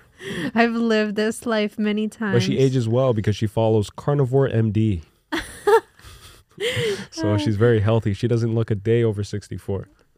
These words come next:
Speaker 2: Yeah.
Speaker 1: Yeah. Oh, they can't even see me.
Speaker 2: <laughs> There's
Speaker 1: I just
Speaker 2: no cameras. She
Speaker 1: <laughs> I
Speaker 2: just
Speaker 1: just
Speaker 2: posed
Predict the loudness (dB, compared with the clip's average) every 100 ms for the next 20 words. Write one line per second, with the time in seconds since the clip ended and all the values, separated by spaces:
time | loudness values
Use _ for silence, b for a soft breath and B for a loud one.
0 | _ _ _ _ _ _ -6 -4 -4 -2
1 | 2 4 4 4 2 2 0 2 4 4
2 | 6 6 8 6 4 4 4 6 4 2
3 | 4 6 6 4 6 6